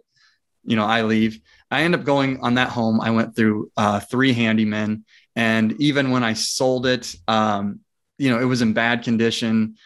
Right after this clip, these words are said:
I had, I was very honest with the people I sold it to. I was like, "You're buying this as is. Half the outlets don't work. I don't know why. I didn't do my due diligence to figure that out beforehand,"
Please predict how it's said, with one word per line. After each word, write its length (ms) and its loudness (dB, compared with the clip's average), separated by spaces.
I 100 2
had, 220 0
I 100 2
was 140 -2
very 300 0
honest 280 -2
with 100 -10
the 60 -20
people 240 0
I 80 -2
sold 240 2
it 100 -2
to. 120 2
I 20 4
was 140 0
like, 100 -6
"You're 120 0
buying 300 2
this 160 -2
as 280 0
is. 380 0
Half 280 -2
the 100 2
outlets 400 0
don't 220 0
work. 300 0
I 100 0
don't 240 0
know 100 0
why. 360 0
I 40 -2
didn't 300 -2
do 80 0
my 220 0
due 160 0
diligence 500 0
to 60 -10
figure 240 0
that 140 2
out 180 2
beforehand," 640 0